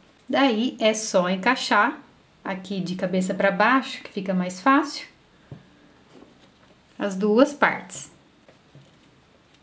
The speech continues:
Olha que bonitinho que ficou. O que eu gosto de fazer bastante, ó, é posicionei aqui, certo?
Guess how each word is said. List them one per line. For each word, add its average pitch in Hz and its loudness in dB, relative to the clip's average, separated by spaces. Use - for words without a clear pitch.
Olha 185 2
que 185 -6
bonitinho 208 0
que 233 -6
ficou. 254 0
O 233 -2
que 190 2
eu 285 6
gosto 220 2
de - -10
fazer 190 0
bastante, 214 2
ó, 156 0
é 190 0
posicionei 233 6
aqui, 185 -2
certo? 262 4